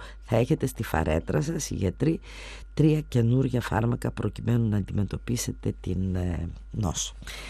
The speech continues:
Θα ήθελα όμως να ξεκινήσουμε από την αρχή και μετά να καταλήξουμε σε αυτό το ευχάριστο και θα σας ζητήσω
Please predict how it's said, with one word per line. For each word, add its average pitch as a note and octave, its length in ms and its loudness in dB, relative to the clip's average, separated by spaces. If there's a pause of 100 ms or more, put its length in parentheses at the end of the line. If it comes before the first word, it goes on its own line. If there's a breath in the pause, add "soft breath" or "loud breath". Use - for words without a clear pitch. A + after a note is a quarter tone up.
(180 loud breath)
Θα D#3 100 2
ήθελα F3 300 4
όμως D#3+ 180 4
να C#3 80 0
ξεκινήσουμε C3 680 -2
από - 100 -6
την G#2 120 -2
αρχή F3+ 280 0
και D3+ 140 0
μετά B2 260 2
να C3+ 100 2
καταλήξουμε G#2+ 880 0 (380 loud breath)
σε - 160 -2
αυτό A#2 360 2
το F2+ 580 2
ευχάριστο G#2+ 840 0 (540 loud breath)
και D3+ 120 0
θα C#3+ 140 -2
σας B2 220 0
ζητήσω A#2+ 840 2